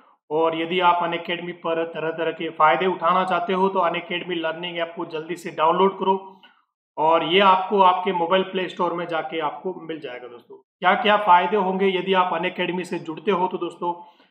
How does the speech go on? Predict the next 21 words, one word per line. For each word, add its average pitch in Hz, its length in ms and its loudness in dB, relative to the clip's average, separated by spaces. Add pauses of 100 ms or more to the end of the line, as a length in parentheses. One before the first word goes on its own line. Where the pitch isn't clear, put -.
(540)
सबसे 202 200 2
पहले 196 280 4
आपको 202 300 2
डेली 196 320 2
लाइव 180 240 2
क्लासेज 196 460 0
मिलेगी, 196 400 0
वहाँ 160 220 4
पे 165 160 0
आप 170 160 8
अपने 170 260 -6
टीचर 170 320 -8
से 170 160 -8
डाउट 156 320 -2
क्लियर 170 200 -4
कर 175 140 -10
सकते 170 320 -14
हो। 170 140 -6
दोस्तों, 165 300 -14
ठीक 170 220 -8
है, 190 120 0